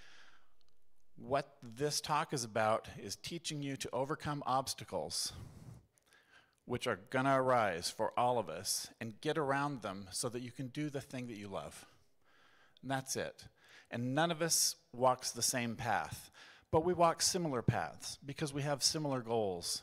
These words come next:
And those of us that have walked the paths ahead of you are better equipped to help warn you and guide you through those obstacles that you're going to encounter. Now, when I started, uh, the, Here There Be Dragons was published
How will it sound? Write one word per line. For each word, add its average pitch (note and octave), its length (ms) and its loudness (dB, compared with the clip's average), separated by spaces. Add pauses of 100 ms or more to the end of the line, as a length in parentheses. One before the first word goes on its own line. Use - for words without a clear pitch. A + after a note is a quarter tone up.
And A#2 140 -4
those C#3 200 4
of D#3 120 0
us C#3 200 2
that B2+ 120 -4
have A2 100 -8
walked B2+ 280 4
the A#2+ 80 -6
paths B2 440 0
ahead B2 280 -2
of G#2 80 -10
you B2 400 -2 (880)
are A2 80 -2
better C3 300 6
equipped - 580 0 (560)
to C#3 80 -4
help C3+ 280 2
warn C3+ 360 2
you G#2 300 -2 (340)
and A2+ 200 -2
guide A#2+ 360 4
you F#2+ 180 -4
through C3+ 460 -4
those A#2 280 2
obstacles A2 720 0
that - 140 -8
you're B2 160 -4
going A#2+ 260 -2
to A#2+ 120 -4
encounter. A#2 580 -4 (1800)
Now, C#3 80 0
when D3 140 0
I E3+ 100 2
started, D#3 640 2
uh, A#2+ 240 6 (240)
the, A2 240 0 (800)
Here E3+ 160 0
There D#3 120 2
Be C#3+ 100 -2
Dragons A#2+ 480 2
was A2+ 100 -6
published A#2 540 0